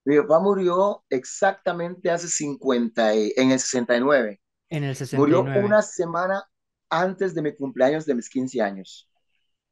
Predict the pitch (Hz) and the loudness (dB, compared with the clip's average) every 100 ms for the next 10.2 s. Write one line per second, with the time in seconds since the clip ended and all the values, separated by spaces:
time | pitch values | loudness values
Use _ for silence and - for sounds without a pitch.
0 | _ _ _ _ - 156 147 127 113 110 | _ _ _ _ -6 -4 2 4 4 4
1 | 123 143 160 139 135 143 127 _ _ _ | 6 6 6 2 -2 -4 -10 _ _ _
2 | _ _ _ _ _ - 123 139 143 151 | _ _ _ _ _ -4 2 6 6 6
3 | 160 160 - 151 151 147 147 - 123 - | 4 2 4 4 6 4 2 2 2 4
4 | 127 131 151 131 110 _ 104 - - 113 | 4 4 4 -2 -6 _ -10 -10 -6 -4
5 | 113 139 202 _ _ _ _ _ 127 123 | 2 2 0 _ _ _ _ _ -4 0
6 | 123 123 151 156 135 123 117 117 110 107 | 0 0 -2 -2 -2 -2 -2 0 0 0
7 | 107 131 156 147 156 175 139 156 160 165 | 0 2 2 2 2 2 0 0 -4 -12
8 | 156 156 160 - 143 - 127 135 123 104 | -4 0 0 -4 -10 -4 -2 -4 -6 -8
9 | 107 104 104 113 131 147 120 - 123 127 | -6 -6 -4 0 2 2 0 -2 -2 -2
10 | - | -8